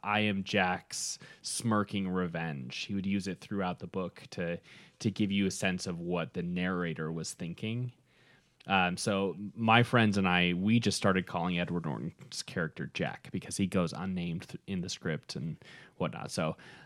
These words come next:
uh, when I'm saying Jack, I'm talking about Edward Norton. Tyler, I'm talking about, uh, Brad Pitt. But, um,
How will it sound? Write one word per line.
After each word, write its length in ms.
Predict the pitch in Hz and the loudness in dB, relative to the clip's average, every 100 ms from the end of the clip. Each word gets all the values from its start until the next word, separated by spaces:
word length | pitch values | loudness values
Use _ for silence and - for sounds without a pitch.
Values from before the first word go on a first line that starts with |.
| - | 2
uh, 220 | 92 85 82 | 6 6 8
when 120 | 117 | 10
I'm 140 | 147 | 10
saying 360 | 151 - 156 143 | 10 10 10 12
Jack, 400 | 123 117 113 - | 10 10 8 2
I'm 200 | 98 107 | 0 0
talking 220 | 101 104 104 | 4 4 4
about 140 | 101 78 | 2 2
Edward 280 | 95 98 90 | 2 2 2
Norton. 400 | 87 87 82 - | 0 0 -2 -4
Tyler, 380 | - 101 98 95 | 0 4 4 4
I'm 120 | 90 | 0
talking 300 | 87 85 - 85 | -2 -8 -8 -6
about, 220 | 76 - _ - | -6 -10 _ -10
uh, 220 | 98 92 - | -6 -6 -4
Brad 260 | 87 80 - | -4 -4 -4
Pitt. 240 | 85 - - _ _ _ _ _ - | -6 -6 -10 _ _ _ _ _ 2
But, 300 | 110 98 - 107 | 4 4 2 2
um, 420 | 110 98 87 | 4 4 2